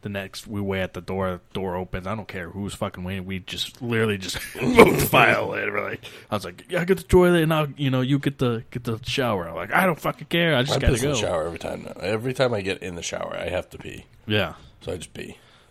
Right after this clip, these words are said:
Speaker 1: Yeah, it's easy to clean, too. You just turn it on, just let
Speaker 2: Just,
Speaker 1: it f-,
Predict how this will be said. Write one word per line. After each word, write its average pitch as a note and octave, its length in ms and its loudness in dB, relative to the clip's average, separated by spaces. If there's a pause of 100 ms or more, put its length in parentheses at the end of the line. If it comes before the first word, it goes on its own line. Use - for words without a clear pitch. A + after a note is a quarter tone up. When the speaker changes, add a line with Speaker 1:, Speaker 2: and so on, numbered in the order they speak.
(120)
Speaker 1:
Yeah, B2 140 -8
it's A2+ 320 -6
easy F3+ 260 -4
to F2+ 80 -12
clean, - 360 -6
too. A#2+ 120 -2
You E2+ 340 -8
just - 260 -12
turn F#2+ 180 -6
it F2+ 100 -4
on, F#2+ 280 -4
just E2 160 -12
let F2 80 -8
Speaker 2:
Just, F2 100 -6
Speaker 1:
it - 60 -16
f-, - 200 -20